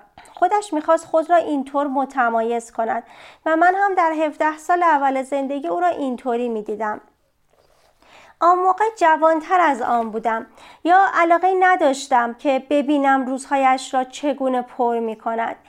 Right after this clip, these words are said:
چیزی که می‌خواستم جدایی از او بود، نه اتصال به او. حالا که می‌بینم از خیلی چیزهای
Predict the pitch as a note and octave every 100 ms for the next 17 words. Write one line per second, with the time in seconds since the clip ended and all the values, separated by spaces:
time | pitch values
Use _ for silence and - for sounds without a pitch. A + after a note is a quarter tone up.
0 | - - - - G4 G4+ G#4 F4+ F4+ F4+
1 | F4 G4+ G#4 G4 E4+ D#4 D#4+ E4+ E4+ E4+
2 | E4 C#4+ B3+ - D#4 F4+ - C#4 C4+ B3+
3 | A#3 - A#3 A3 G#3+ A3 A3+ - _ _
4 | - - - F#4 G4 G4+ G4 E4+ D#4 D#4+
5 | D#4 D4+ D4 - - E4 - - F#4+ F#4+
6 | F#4+ - D#4+ - F4+